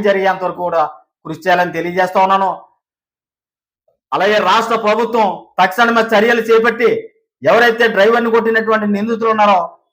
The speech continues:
వాళ్ళని కఠినంగా శిక్షించాలని, డ్రైవర్కు న్యాయం చేయాలని మరొకసారి మీకు తెలియజేయడం జరుగుతుంది.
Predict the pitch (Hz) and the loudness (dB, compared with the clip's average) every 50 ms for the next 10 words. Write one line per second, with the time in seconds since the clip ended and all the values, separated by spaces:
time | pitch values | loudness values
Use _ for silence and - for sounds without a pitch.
0 | _ - 233 185 214 226 226 208 190 202 185 185 196 233 240 247 240 240 226 233 | _ -4 0 2 4 4 4 2 0 0 -2 -2 -2 -2 -6 -4 -2 -2 -2 -4
1 | 233 220 220 220 220 202 214 202 208 202 202 190 175 175 - _ _ _ _ - | -6 -8 -8 -8 -4 0 0 2 2 2 0 -4 -6 -8 -16 _ _ _ _ -4
2 | 151 175 220 233 247 226 220 202 185 165 165 190 220 233 226 208 214 214 208 202 | -2 0 2 2 2 2 0 -2 -2 0 2 2 2 2 0 0 2 2 2 2
3 | 202 190 175 156 - - _ _ _ _ _ _ - 143 156 175 175 - - - | 0 -2 -6 -8 -12 -18 _ _ _ _ _ _ -6 -2 0 0 0 -2 0 0
4 | - 180 190 185 170 156 - 170 160 175 175 175 185 180 175 170 170 165 170 170 | 0 2 0 -2 -6 -8 -6 -6 -6 -6 -4 -4 -4 -4 -4 -4 -4 -4 -4 -6
5 | 170 185 190 180 | -8 -8 -8 -8